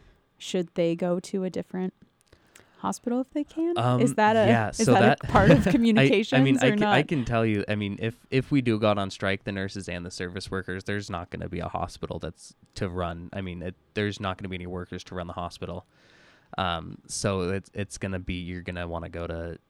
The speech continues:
Speaker 2: Deaconess or <laughs> Valley or somewhere else. <laughs>
Speaker 1: Okay.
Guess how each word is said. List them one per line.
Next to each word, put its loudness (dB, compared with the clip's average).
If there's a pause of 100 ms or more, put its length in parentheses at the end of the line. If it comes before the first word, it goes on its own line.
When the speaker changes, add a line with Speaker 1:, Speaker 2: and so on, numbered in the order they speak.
(160)
Speaker 2:
Deaconess -8
or -10 (340)
<laughs> -12 (300)
Valley -4
or -10
somewhere -10
else. -12
<laughs> -2 (360)
Speaker 1:
Okay. -6